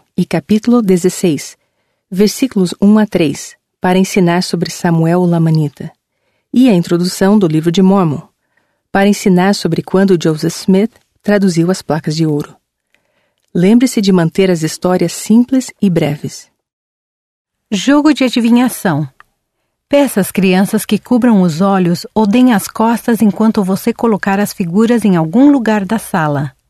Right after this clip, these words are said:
Speaker 2: Tenha o cuidado de pô-las num lugar bem visível.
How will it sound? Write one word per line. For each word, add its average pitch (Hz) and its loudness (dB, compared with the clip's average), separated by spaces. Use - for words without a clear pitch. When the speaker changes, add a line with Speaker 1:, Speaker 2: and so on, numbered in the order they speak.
Speaker 2:
Tenha 180 2
o 175 -2
cuidado 208 0
de 208 0
pô-las 190 -2
num 190 2
lugar 185 -2
bem 190 0
visível. 180 -2